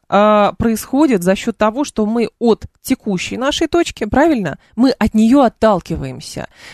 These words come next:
и мы понимаем, как эта эволюция будет выстраиваться. Либо мы отрицаем эволюционные процессы в экономике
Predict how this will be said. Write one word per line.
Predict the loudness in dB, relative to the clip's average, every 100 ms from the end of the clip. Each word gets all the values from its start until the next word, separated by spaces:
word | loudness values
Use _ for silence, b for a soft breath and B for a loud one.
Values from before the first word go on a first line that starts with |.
| B
и | -2
мы | -2 0
понимаем, | 0 2 2 2
как | 0 0 0 -2
эта | -2 -2
эволюция | 0 0 -2 -4 -4
будет | -2 -2 -2
выстраиваться. | -4 0 0 0 -4 -8 -12 _ -6
Либо | -4 0 0
мы | 0 0
отрицаем | 0 -2 0 -2 0
эволюционные | -2 -4 -2 -2 -2 -2
процессы | -2 -2 -2 -4 -4
в | -2
экономике | 0 0 0 -2 -2 -4